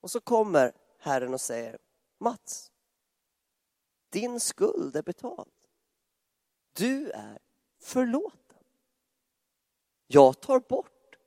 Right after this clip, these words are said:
den här bördan från dig." För det är ju så mycket Jesus, att han pekar på vad man behöver överge och han lyfter av våra bördor.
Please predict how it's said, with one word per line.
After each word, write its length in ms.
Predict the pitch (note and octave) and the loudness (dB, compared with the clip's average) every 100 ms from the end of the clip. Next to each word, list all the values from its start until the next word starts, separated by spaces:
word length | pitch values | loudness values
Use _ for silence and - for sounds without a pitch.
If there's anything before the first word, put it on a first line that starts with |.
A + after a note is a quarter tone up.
| - | -2
den 160 | C3+ B2 | -2 0
här 140 | A#2 | -6
bördan 640 | - B2+ G#2 G#2 G2+ A2+ _ _ _ _ | 0 0 0 -6 -14 -18 _ _ _ _
från 320 | - A#2+ G2+ G#2 | -2 0 0 -6
dig." 300 | - - _ _ _ _ _ _ _ _ _ _ _ _ _ _ _ _ _ _ | -18 -20 _ _ _ _ _ _ _ _ _ _ _ _ _ _ _ _ _ _
För 120 | - B3 | -2 0
det 80 | |
är 60 | D4+ | 2
ju 120 | D4 | 2
så 160 | D4 D4+ | 2 2
mycket 380 | C#4 - C4+ B3+ | 2 -2 -4 0
Jesus, 720 | C#4+ B3 - D#4+ - - - _ _ _ _ _ | 2 2 0 -6 -6 -10 -12 _ _ _ _ _
att 160 | - F#3 | 0 4
han 140 | A#3+ | 4
pekar 640 | B3 - D4 B3+ A3+ - D4 | 2 -4 0 2 2 2 2
på 180 | - A#3 | 4 8
vad 360 | B3+ C4 B3+ - - | 12 12 10 4 2
man 160 | F#3 G3 | 4 6
behöver 280 | G#3 G3+ - | 8 6 6
överge 720 | B3 A3+ F#3+ G3+ G#3+ C4+ D4 _ _ _ - | 8 8 8 2 0 -8 -8 _ _ _ -2
och 80 | - | 6
han 260 | A3 A#3 | 6 6
lyfter 460 | A#3+ A#3+ - - B3+ - - | -2 -4 0 6 4 4 6
av 920 | C#4 D4 D4 C#4 C4 A#3 F#3 D3+ B2 - _ _ _ - | 10 12 10 8 4 0 -2 -2 -4 -8 _ _ _ -4
våra 320 | B2+ B2+ B2+ | 6 6 6
bördor. 680 | - C3 A#2 G#2+ G#2+ - | 4 2 2 0 -6 -16